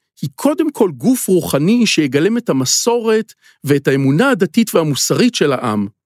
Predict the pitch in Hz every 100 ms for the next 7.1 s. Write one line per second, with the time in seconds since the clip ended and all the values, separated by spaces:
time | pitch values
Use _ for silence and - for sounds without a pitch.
0 | _ _ _ _ 135 123 135 139 240 370
1 | 139 110 262 277 - 247 262 233 - _
2 | _ _ 175 254 - 165 - 240 190 139
3 | 240 262 - 151 147 170 165 156 131 117
4 | 110 - _ _ _ - 302 294 - 170
5 | - 254 247 160 - 147 190 220 - 131
6 | 120 175 220 151 127 165 - 147 127 107